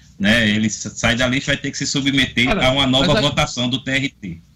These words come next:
Speaker 2: A, a nova votação só vai ser para o terceiro nome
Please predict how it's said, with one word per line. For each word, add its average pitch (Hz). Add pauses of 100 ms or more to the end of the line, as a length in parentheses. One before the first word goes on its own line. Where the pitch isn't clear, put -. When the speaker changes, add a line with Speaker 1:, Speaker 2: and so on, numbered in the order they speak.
(260)
Speaker 2:
A, 175
a 165
nova 190
votação 202
só 208
vai 202
ser 202
para 220
o 233
terceiro 240
nome 175